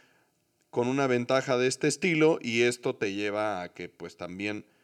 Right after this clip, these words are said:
te vuelvas extremadamente predecible y pierdas esa ventaja. Pero si, además de todo, estás parando el reloj constantemente, pues le estás dando más oportunidades al otro equipo de regresar. Y,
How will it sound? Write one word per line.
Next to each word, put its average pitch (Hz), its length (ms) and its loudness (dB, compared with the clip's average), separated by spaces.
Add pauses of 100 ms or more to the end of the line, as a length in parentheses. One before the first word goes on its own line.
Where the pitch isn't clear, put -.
(220)
te 107 80 -4
vuelvas 110 300 0
extremadamente 110 540 -6
predecible 117 600 -2
y 107 120 -4
pierdas 123 560 2
esa 110 180 -6
ventaja. 135 600 -2 (400)
Pero 131 260 4
si, 127 640 -2 (100)
además 123 440 0
de 147 120 -2
todo, 147 520 0 (320)
estás 131 420 -2
parando 143 480 2
el 127 80 0
reloj 135 320 2
constantemente, 139 1040 0 (440)
pues 131 220 2
le 135 100 0
estás 170 360 2
dando 170 280 2
más 170 280 0
oportunidades 151 760 -2
al 147 120 -2
otro 160 220 -2
equipo 160 340 -2
de 135 120 2
regresar. 123 720 0
Y, 117 300 -4